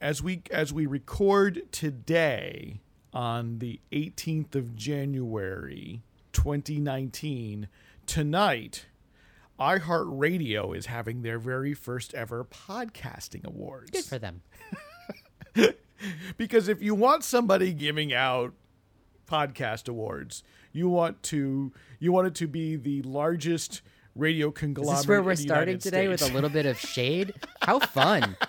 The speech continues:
Speaker 2: Well, first and foremost, uh, in case the listeners are new to being radio nerds, I'm going to plant my flag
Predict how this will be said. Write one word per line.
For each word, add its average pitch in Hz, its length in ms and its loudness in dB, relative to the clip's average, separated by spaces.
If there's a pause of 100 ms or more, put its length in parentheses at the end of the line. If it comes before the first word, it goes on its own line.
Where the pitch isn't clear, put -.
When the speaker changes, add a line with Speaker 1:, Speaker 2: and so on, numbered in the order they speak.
(200)
Speaker 2:
Well, 160 360 8 (640)
first 233 300 2
and 202 100 0
foremost, 127 720 0 (420)
uh, 131 400 0
in 143 140 -2
case 202 220 0
the 185 100 -2
listeners 143 840 -2 (560)
are 131 100 0
new 156 440 4
to 151 120 -6
being 127 720 -2
radio 123 500 -4
nerds, 101 600 -6 (540)
I'm 185 280 -2
going 127 360 2
to 110 420 -2 (760)
plant 120 300 -4
my 113 100 -4
flag 107 560 -6